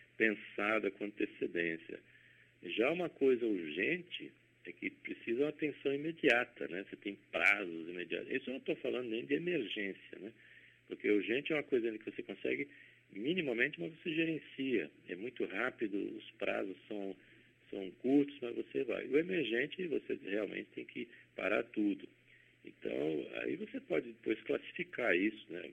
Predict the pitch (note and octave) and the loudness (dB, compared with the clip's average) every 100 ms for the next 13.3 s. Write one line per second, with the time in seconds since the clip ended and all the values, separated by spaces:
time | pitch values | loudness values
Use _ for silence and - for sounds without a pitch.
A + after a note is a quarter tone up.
0 | - - - E2 - - G2 E2+ - G#2 | -14 -14 -10 -12 -12 -6 -6 -6 -10 -8
1 | - A2 G2+ F2 - - G2+ A2+ - C3 | 0 2 4 0 -2 -10 -8 -8 -4 -2
2 | C#3 B2+ G#2+ E2+ D2+ - - - G2 - | 0 0 -2 -4 -4 -10 -20 -10 -10 -10
3 | - F#2 F2 F2+ G2+ A2 B2 C#3+ C#3+ C#3+ | 2 2 2 -2 -2 0 -2 0 6 6
4 | - - G#2+ F#2 F2 - - - - - | 6 -2 -2 -2 -6 -12 -12 -18 -20 -20
5 | _ F#2+ F#2+ D2+ D2+ G#2+ C#3+ - - - | _ 0 0 0 2 4 2 -2 -20 -20
6 | - - - - - B2 C3 C3+ B2+ C3 | -20 -20 -10 -2 2 4 6 4 4 2
7 | A2+ A#2 A#2 A2+ A#2 A#2+ G#2+ - G#2 G#2 | 2 2 2 2 4 4 4 2 0 2
8 | B2+ B2 F#2 F#2 A2 C#3 - A#2+ G#2 G2 | 4 4 4 2 2 0 -4 -2 2 0
9 | F#2 - G2+ A#2 D3 - - - - _ | 0 -6 -6 -6 -8 -20 -20 -20 -20 _
10 | - - - C#3 D3+ F#3 D#3 - B2 - | -12 -8 4 6 6 2 2 2 0 0
11 | A#2+ G2+ E2+ G#2 G2+ G2+ F#2 F#2 F#2+ F2 | 0 0 0 0 0 -2 -4 -4 -6 -6
12 | G#2+ A2+ D3 D3 - A2 A2 G2 - F#2 | -8 -8 -6 -6 -4 -4 -4 -8 -6 -2
13 | G#2+ C#3 E3 | 0 -2 -10